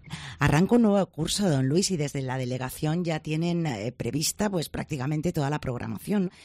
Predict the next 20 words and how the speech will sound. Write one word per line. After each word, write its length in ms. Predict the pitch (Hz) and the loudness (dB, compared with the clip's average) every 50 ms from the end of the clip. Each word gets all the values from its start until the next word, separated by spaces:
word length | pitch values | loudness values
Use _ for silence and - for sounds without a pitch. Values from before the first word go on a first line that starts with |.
| - - - _ _ | -20 -20 -20 _ _
Entre 320 | - 220 247 - 247 214 | 4 4 6 6 6 4
otras, 400 | 190 202 - - 214 240 254 - | 4 4 2 0 -2 -2 -2 -2
nos 120 | 202 165 147 | -2 -2 -2
llama 200 | 156 147 147 151 | -2 -4 -2 -4
la 80 | 147 | -4
atención, 640 | 143 - 135 135 139 - 143 151 156 165 196 233 269 - - - - - - - | -2 -2 -2 -4 -4 -2 0 2 2 4 2 0 -2 -6 -14 -16 -16 -16 -8 -2
eh, 200 | - 165 165 156 | 0 2 2 4
los 180 | 147 151 - - | 4 4 4 2
encuentros 360 | 170 143 160 170 175 226 247 | 4 4 2 2 4 4 2
matrimoniales, 720 | 240 208 - 160 135 131 135 147 190 240 254 233 202 - | 2 2 2 0 0 2 2 2 2 4 2 2 0 0
que, 120 | - 156 - | -4 -8 -6
por 160 | - - - | -6 -10 -8
cierto, 340 | - 131 139 - - 165 165 | -6 -6 -6 -4 -4 -4 -2
se 120 | - 175 | 0 0
han 100 | 165 156 | 0 2
consolidado 640 | 151 156 156 135 - - 147 135 131 139 143 139 143 | 2 0 0 0 0 -2 0 0 2 2 2 2 2
ya 180 | 131 139 143 | 2 2 0
en 80 | 143 147 | 2 2
nuestra 400 | 147 151 156 143 - - 139 135 | 2 0 0 -2 -2 -4 -2 -2
diócesis 680 | 127 135 165 208 - 226 208 - - 185 190 - - | 2 2 2 2 2 0 -2 0 0 0 0 -2 -4